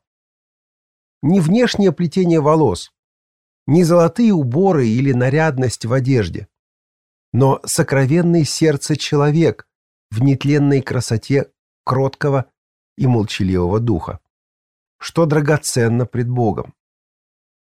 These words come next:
Ну и дальше примеры святых жён, про которых мы читаем здесь. Например, в шестом стихе упоминается Сара. Я как-то слышал совет, который меня просто поверг в шок.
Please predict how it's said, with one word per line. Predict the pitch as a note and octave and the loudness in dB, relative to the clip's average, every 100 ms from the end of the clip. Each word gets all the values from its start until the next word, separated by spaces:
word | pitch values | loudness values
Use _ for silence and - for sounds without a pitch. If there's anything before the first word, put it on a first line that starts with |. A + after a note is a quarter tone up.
| _ _ | _ _
Ну | C3 F3 | 0 0
и | - C3 A#2+ | -2 -4 -2
дальше | G#2 A2+ B2+ A2+ - A2 | -2 0 0 -2 -4 -8
примеры | - F#2+ G2+ A#2+ G#2 | -6 -6 -2 -2 -2
святых | F2+ F#2 D#2+ F#2 E2 - | -6 -10 -8 -10 -8 -12
жён, | F2+ A2 B2 A#2+ G#2+ _ _ _ _ _ _ _ | -6 -4 -2 -4 -8 _ _ _ _ _ _ _
про | - | -14
которых | E2+ F2 E2 | -6 -6 -4
мы | E2 | -6
читаем | - E2 D#2+ | -4 -4 -4
здесь. | E2+ C#3 - _ _ _ _ _ | -2 -2 -4 _ _ _ _ _
Например, | - F2+ F#2 F2 | -12 -6 -4 -4
в | D#2+ - - | -8 -14 -12
шестом | - - G2 | -10 -4 -4
стихе | F2 - F2 F2 | -4 -10 -8 -8
упоминается | D2 D#2+ E2+ F2 - | -6 -8 -6 -8 -10
Сара. | - A2 F2 - _ _ _ _ _ _ _ _ _ _ _ _ | -6 -4 -6 -10 _ _ _ _ _ _ _ _ _ _ _ _
Я | - D#3+ | -2 0
как-то | F3 - | -2 -8
слышал | - - G3 - D#3 A#2 - _ _ _ _ _ _ _ - | -6 -2 0 0 0 -2 -12 _ _ _ _ _ _ _ -16
совет, | - - E3 C#4 - | -8 -2 0 0 -2
который | D#3 - F#3 E3 | -8 -4 -2 0
меня | C#3+ D3 C3+ | 2 0 -2
просто | C3 - - | -6 -10 -14
поверг | - A2+ A#2 G2+ | -12 -6 -6 -6
в | - | -10
шок. | - F2+ - | -8 -8 -10